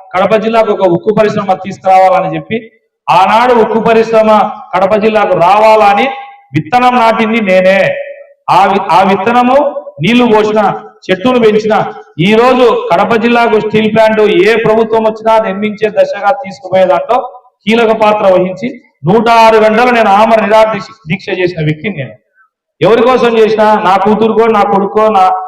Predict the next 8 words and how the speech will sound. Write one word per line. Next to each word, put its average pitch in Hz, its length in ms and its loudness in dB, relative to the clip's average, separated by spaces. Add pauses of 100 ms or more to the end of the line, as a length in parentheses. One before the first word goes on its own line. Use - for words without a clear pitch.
(400)
తమ్ముని 202 240 -2
పిల్లలకో, 208 500 0
నా 202 120 0
అక్క 190 320 0
పిల్లలకో 196 380 -2
ఉద్యోగాలు 196 540 0
రావాలని 185 460 0
చేయలే. 160 200 -4